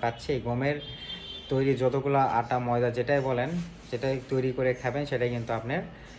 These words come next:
আহ, সমস্যা হবে। কারণ হলো এখানে অতিরিক্ত গ্লুটেন থাকে। গ্লুটেন অর্থাৎ গ্লু মানে আঠা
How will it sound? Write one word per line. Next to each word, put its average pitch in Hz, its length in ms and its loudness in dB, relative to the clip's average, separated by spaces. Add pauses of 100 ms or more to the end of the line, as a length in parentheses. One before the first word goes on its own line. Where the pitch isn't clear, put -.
(360)
আহ, 110 340 4
সমস্যা 139 440 0
হবে। 110 140 0
কারণ 123 220 2
হলো 135 140 2
এখানে 131 320 0
অতিরিক্ত 135 440 0
গ্লুটেন 139 460 2
থাকে। 127 320 -4 (300)
গ্লুটেন 143 340 2
অর্থাৎ 143 240 2
গ্লু 131 400 0
মানে 113 160 -4
আঠা 110 340 0